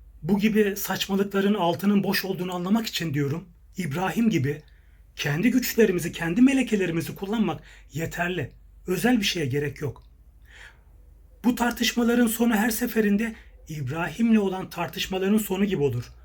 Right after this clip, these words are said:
Andolsun vazgeçmezsen seni taşlarız. Mobbing olur, işten çıkartma olur. Ne bileyim, mahallede arkadaşlığı kesmek olur. Olur da olur.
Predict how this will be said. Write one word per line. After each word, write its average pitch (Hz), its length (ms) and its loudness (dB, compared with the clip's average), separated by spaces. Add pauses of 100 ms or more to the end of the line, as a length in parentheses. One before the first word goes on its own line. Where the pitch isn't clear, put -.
(120)
Andolsun 170 680 -2 (720)
vazgeçmezsen 165 720 -2
seni 175 260 -6
taşlarız. 143 640 -6 (600)
Mobbing 180 400 -4
olur, 147 380 -6
işten 156 300 -8
çıkartma 156 420 -8
olur. 143 280 -6 (760)
Ne 160 120 -6
bileyim, 170 260 -2
mahallede 160 640 -2 (920)
arkadaşlığı 170 680 -4
kesmek 170 440 -6
olur. 156 340 -6 (920)
Olur 165 320 2
da 180 40 2
olur. 143 360 -2